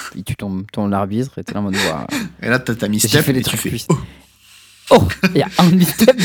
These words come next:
Speaker 1: dans le deck.
Speaker 2: <laughs> Oh. Eh, c'est limité, hein, on fait avec ce qu'on a, hein, je veux dire.
Speaker 1: Non, mais genre, euh, je... ça m'a l'air tellement. Il faut vraiment que les astres s'alignent, quoi, parce que si t'as le mauvais,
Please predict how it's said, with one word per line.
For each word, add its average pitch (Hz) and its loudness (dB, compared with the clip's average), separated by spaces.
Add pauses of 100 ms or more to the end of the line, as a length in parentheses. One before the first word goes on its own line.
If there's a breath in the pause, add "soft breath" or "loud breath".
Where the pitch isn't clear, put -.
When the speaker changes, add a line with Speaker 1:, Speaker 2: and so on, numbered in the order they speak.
Speaker 1:
dans 233 8
le 226 8 (120)
deck. - 2
Speaker 2:
<laughs> - -20
Oh. 220 4 (1600 loud breath)
Eh, - 4
c'est 165 0
limité, 127 -2
hein, 110 -2
on 104 -10
fait 127 -8
avec 127 -2
ce - -8
qu'on 143 -4
a, 139 -4
hein, 104 -10
je 101 -12
veux 104 -12
dire. 110 -10 (240)
Speaker 1:
Non, 127 4
mais 139 2
genre, 131 4
euh, 127 4 (340)
je... 139 -2 (580)
ça - -2
m'a 123 2
l'air 127 0
tellement. 160 0 (760)
Il - -6
faut 147 0
vraiment 170 4
que - -2
les 151 4
astres - -2
s'alignent, 156 2
quoi, 120 0
parce 107 -6
que 131 -6
si 151 -4
t'as 147 2
le 131 0
mauvais, 135 2